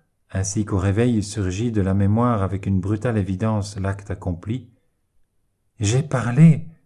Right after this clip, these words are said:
s'écria-t-elle, « j'ai parlé ! » Dans le gris de l'aube, elle reconnut le visage du vicaire de campagne. Il exprimait une lassitude infinie,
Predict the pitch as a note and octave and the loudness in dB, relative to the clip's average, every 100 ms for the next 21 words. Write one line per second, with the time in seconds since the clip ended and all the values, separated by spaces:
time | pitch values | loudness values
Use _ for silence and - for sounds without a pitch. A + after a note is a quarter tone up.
0 | _ - G#2 - F#2 F2 E2+ F2+ F2+ F2 | _ -10 -10 -8 -4 -4 -2 -2 -2 -4
1 | - - - G#2 C3+ D#3 D3 B2 B2+ D#3 | -12 -20 -10 4 6 6 4 2 4 4
2 | D#3 - - _ _ _ _ _ _ _ | 4 -2 -18 _ _ _ _ _ _ _
3 | _ _ _ _ _ _ _ _ _ _ | _ _ _ _ _ _ _ _ _ _
4 | _ _ _ - G#2 G#2 G2 G#2 C#3 A#2 | _ _ _ -4 0 2 0 0 0 0
5 | G2+ G#2 A#2+ G#2+ E2 - _ _ _ _ | 2 2 0 -2 -6 -6 _ _ _ _
6 | _ _ _ A#2 B2 C#3 D3+ D#3 D3+ D#3+ | _ _ _ -2 0 0 4 6 10 10
7 | C3 B2+ B2 D3 C#3 A#2+ G#2+ G#2+ G#2+ C3 | 8 2 0 2 2 -2 -2 -4 -4 -4
8 | A#2+ G#2 G2+ G#2 G2 F2+ E2 D#2+ D2 D2+ | -4 -4 -4 -4 -4 -2 -2 -2 -6 -14
9 | _ _ _ _ _ _ _ _ _ _ | _ _ _ _ _ _ _ _ _ _
10 | _ B2+ D3 D3+ - D#3 E3 F3 C#3+ C3+ | _ 2 4 2 4 8 8 8 2 2
11 | C3+ C#3+ - C#3 - C#3+ - - A2+ G#2+ | 2 0 -2 -6 -4 -4 -4 -6 -6 -6
12 | - G#2 G2 F#2 F2 | -4 0 2 0 -2